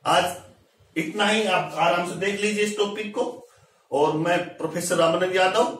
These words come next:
मेरे YouTube चैनल को सब्सक्राइब कीजिए, शेयर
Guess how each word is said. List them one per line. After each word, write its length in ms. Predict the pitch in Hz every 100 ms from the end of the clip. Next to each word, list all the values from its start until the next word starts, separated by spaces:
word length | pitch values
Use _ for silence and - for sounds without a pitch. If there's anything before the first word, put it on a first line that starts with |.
| - _ _ - _ _
मेरे 260 | 160 190 190 190
YouTube 360 | 185 202 202
चैनल 300 | 185 190 185 - - - _ - _ _ _ - - _ _ _ _ - - -
को 80 | -
सब्सक्राइब 680 | - 160 151 185 208 220 214
कीजिए, 520 | 226 220 233 - -
शेयर 380 | - - 196 214